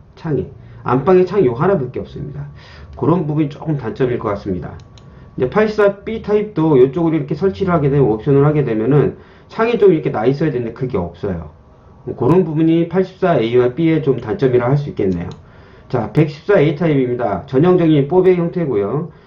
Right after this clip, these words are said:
뭐 드레스룸이나 이쪽에 뭐 다른 공간을 만들 수 있는데 또 창이 있습니다. 마통풍이라 여기 또 이제 또 통풍이 잘 될 것 같고요. 창이 잘 되어 있습니다. 이 타입이 제일 나은 것 같습니다. 자, 백십사 B 타입 보시게 되면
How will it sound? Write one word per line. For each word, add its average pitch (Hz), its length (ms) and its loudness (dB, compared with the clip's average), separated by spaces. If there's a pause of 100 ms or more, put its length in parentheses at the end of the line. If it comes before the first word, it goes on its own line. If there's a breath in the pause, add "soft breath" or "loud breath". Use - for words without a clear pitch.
(140 loud breath)
뭐 110 180 -6
드레스룸이나 165 840 2
이쪽에 131 320 4
뭐 110 420 -2
다른 170 240 2
공간을 135 340 2
만들 113 240 -2
수 120 120 -10
있는데 104 280 -2
또 139 140 -2
창이 180 260 4
있습니다. 101 440 -6 (360 soft breath)
마통풍이라 160 720 2
여기 123 200 -4
또 131 140 2
이제 110 400 -2
또 - 180 -10
통풍이 180 280 2
잘 107 140 -6
될 123 140 -4
것 117 80 -8
같고요. 98 500 -8 (460 loud breath)
창이 220 260 -2
잘 156 200 0
되어 135 140 4
있습니다. 101 360 -6
이 139 160 -6
타입이 185 260 4
제일 196 160 -2
나은 185 140 -4
것 117 80 -4
같습니다. - 520 -10 (580 soft breath)
자, - 200 -8
백십사 175 680 0
B 208 180 -4
타입 190 260 6
보시게 127 300 0
되면 127 440 -2